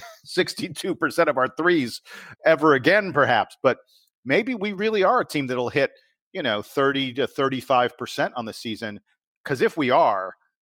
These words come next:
you know, you can probably start at least beginning to etch the D on the national title trophy, because that's, that's how good this team is if we're hitting long range shots, 'cause you can't stop us inside.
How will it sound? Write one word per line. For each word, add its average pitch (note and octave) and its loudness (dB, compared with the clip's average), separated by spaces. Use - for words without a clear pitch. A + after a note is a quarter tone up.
you C3+ -8
know, F#2 -10
you D#3 -10
can D#3 -6
probably C#3 0
start B2 0
at A#2 -4
least B2+ -10
beginning C3+ -2
to - -4
etch B2+ 0
the A#2+ -2
D G#2+ -2
on A#2 -2
the A#2 -2
national A#2+ 0
title C3 2
trophy, G#2 -4
because G2 -10
that's, C3 -2
that's D3+ 2
how C#3+ 0
good A#2 -2
this A#2 -4
team A#2+ -6
is G#2 -8
if B2+ -4
we're A2 -2
hitting G#2 0
long A2+ 0
range A2+ 0
shots, F2+ -2
'cause - -6
you A2+ -8
can't D3+ -2
stop A#2 2
us G#2+ -4
inside. G#2+ -6